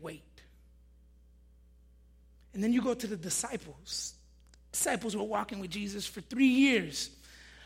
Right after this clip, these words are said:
watching his, his miracles, learning what it means to walk with God.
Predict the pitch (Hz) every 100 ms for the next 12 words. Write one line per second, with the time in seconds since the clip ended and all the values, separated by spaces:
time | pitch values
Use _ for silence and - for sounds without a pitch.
0 | - 240 285 254 254 247 233 - - -
1 | - 226 185 220 302 285 - 208 156 131
2 | - - - - 233 269 294 269 269 247
3 | 285 262 - 233 208 262 262 240 220 165
4 | 226 269 214 175